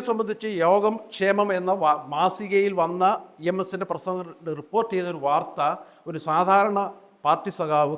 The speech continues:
കെ എസ് ജോർജ്, കെ സി ജോർജിൻ്റെ അടുത്ത് കൊണ്ട് സഖാവ് ഇതൊന്ന് വായിക്കുക. അപ്പോൾ കെ സി ജോർജ് വായിക്കുന്നു. ആ, എന്താ കുഴപ്പം, ഇ എം എസ് പ്രസംഗിച്ചത് റിപ്പോർട്ട് ചെയ്തിട്ടുണ്ട്. സഖാവ് ആ സ്-, ഡ-, ഡേറ്റും സ്ഥലവും നോക്ക്.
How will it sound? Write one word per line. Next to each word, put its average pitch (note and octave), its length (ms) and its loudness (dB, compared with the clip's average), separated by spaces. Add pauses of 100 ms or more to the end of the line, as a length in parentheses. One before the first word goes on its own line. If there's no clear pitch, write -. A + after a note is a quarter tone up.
കെ D3 160 -2
എസ് F3+ 180 -6
ജോർജ്, F3+ 180 -2 (120)
കെ D#3 80 -2 (100)
സി G#3 80 -2 (100)
ജോർജിൻ്റെ E3 400 -4
അടുത്ത് D3+ 180 -8
കൊണ്ട് D3 260 -10
സഖാവ് F3+ 240 2
ഇതൊന്ന് E3 220 -2
വായിക്കുക. C3+ 320 -2 (1080)
അപ്പോൾ E3+ 200 -6
കെ F3+ 140 0
സി A3 120 -4
ജോർജ് G#3 280 2
വായിക്കുന്നു. E3 380 0 (720)
ആ, - 20 -6 (280)
എന്താ C3+ 200 -4
കുഴപ്പം, G3+ 300 -2
ഇ - 80 -10
എം G3+ 100 -8
എസ് G3 180 -10
പ്രസംഗിച്ചത് G3+ 440 -2
റിപ്പോർട്ട് G3+ 240 -4
ചെയ്തിട്ടുണ്ട്. F3+ 320 -6 (100)
സഖാവ് E3 320 6
ആ - 20 6 (100)
സ്-, - 60 -14 (180)
ഡ-, D3+ 140 -2 (320)
ഡേറ്റും A3+ 440 4 (140)
സ്ഥലവും F3+ 420 4
നോക്ക്. C3 260 -4